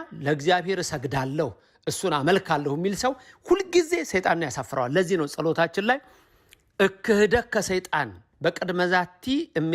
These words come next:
ቅድስት ቤተ ክርስቲያን" የምንለው። "ሰይጣን ሆይ እክድሃለሁ" የምንለው ከዚህ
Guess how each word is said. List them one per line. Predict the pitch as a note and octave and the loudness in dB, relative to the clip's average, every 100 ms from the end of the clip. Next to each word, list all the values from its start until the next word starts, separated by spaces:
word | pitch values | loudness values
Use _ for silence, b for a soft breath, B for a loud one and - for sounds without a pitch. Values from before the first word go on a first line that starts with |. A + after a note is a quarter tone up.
| E3+ | 0
ቅድስት | F3 E3 C4+ | -2 -6 -6
ቤተ | - D#3+ | -4 -4
ክርስቲያን" | D#3 C#3 D3 C#3 | -6 -6 -6 -6
የምንለው። | - - - - _ _ _ _ _ | -10 -14 -16 -20 _ _ _ _ _
"ሰይጣን | - F#3 E3 | -2 0 0
ሆይ | E3 D#3 | 0 0
እክድሃለሁ" | E3 - E3+ C#3 D3+ C3 G#2+ - _ | -2 0 0 2 0 -2 -8 -12 _
የምንለው | C3 B2+ D3+ A#3+ C#4+ b b b b - | -6 -4 0 0 0 b b b b -4
ከዚህ | D#3 B2+ C#3+ | -2 -2 -4